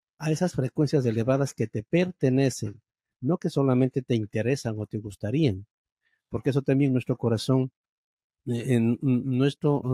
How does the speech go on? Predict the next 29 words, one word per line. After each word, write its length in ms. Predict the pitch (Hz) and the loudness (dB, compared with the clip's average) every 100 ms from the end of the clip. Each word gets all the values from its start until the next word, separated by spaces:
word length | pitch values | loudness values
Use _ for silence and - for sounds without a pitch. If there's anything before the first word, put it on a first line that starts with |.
| 117 113 110 | 0 0 0
eh, 20 | |
nuestro 280 | 127 143 151 | 0 0 -2
corazón 400 | 127 117 - 131 | 0 -2 0 -2
se 140 | - | -2
llena 260 | 113 135 135 | -2 0 0
de 100 | 117 | 0
cosas 360 | - 123 131 - | -4 -2 -2 -2
que 160 | 113 | -8
simplemente 760 | - 147 139 127 131 127 120 117 | -2 -2 2 2 2 0 -4 -4
nos 300 | 139 127 117 | -2 -2 -2
interesan, 600 | 120 113 117 143 - 110 | -6 -6 -2 -2 0 -4
pero 180 | 107 113 | -2 -2
no 140 | 117 120 | 0 0
nos 140 | 110 | -2
corresponden. 640 | - 113 - 160 147 107 92 _ _ _ _ _ _ _ _ _ _ | -6 -8 -4 0 0 -2 -14 _ _ _ _ _ _ _ _ _ _
Entonces, 520 | 143 120 131 131 135 - | -10 0 0 2 0 -2
ahí 420 | 123 117 123 131 | -6 -4 -2 -2
es 140 | 127 | -4
que 100 | - 117 | -4 -10
nosotros 360 | 107 127 120 | -8 -8 -8
tenemos 340 | - 117 120 - | -6 -2 -4 -4
que 80 | |
tener 280 | 117 113 120 | -4 0 0
la 100 | 117 | 0
capacidad, 800 | - 113 113 - 113 117 117 117 113 | -2 -4 -4 -4 -4 -2 0 -2 -4
ah, 120 | 107 | -6
de 440 | 110 107 117 120 123 | -6 -4 0 0 0
s-, 160 | - 123 | -4 -10
discernir 800 | 120 120 120 110 120 139 110 | -8 -6 -6 -2 2 2 0